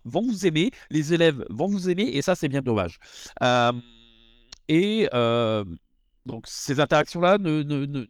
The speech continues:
ne, ne servent à rien, et c'est bien dommage. Euh, la dernière chose qui m'a vraiment frappé, que j'aurais bien aimé et qui est bien dommage, c'est que, euh, bah, t'as vu les films Harry Potter, à la fin de, de chaque année, il y a une, euh,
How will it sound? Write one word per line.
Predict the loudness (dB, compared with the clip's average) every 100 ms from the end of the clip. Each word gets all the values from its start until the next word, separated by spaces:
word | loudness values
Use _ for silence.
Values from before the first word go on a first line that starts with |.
| -14
ne, | -10
ne | -4
servent | -2 2
à | 4
rien, | 2 0
et | -6
c'est | -4
bien | 0
dommage. | 2 2 0 -2 -14 -20 -20 -6
Euh, | 0 2 2 0 2
la | 2
dernière | 2 0
chose | -2 -4 -4
qui | 0
m'a | 2
vraiment | 2 2 0 0
frappé, | -4 _ -8 -4 0 2 2
que | 2
j'aurais | 0 0
bien | 0 2 2
aimé | 2
et | 0
qui | 0
est |
bien | 0 2
dommage, | 2 2 -2 -10 -18 -20 -12
c'est | -2 -2
que, | 2
euh, | 0 2 2
bah, | 0 -2
t'as | -2
vu | 0
les | -2
films | 0 0
Harry | 0
Potter, | 0 -2 0 0 -2
à | 0 0
la | 0
fin | 0 -2
de, | -2 -4
de | -4
chaque | -4 -2 0
année, | 2 2 4 2
il |
y | 2
a | 0
une, | 0
euh, | 0 0 0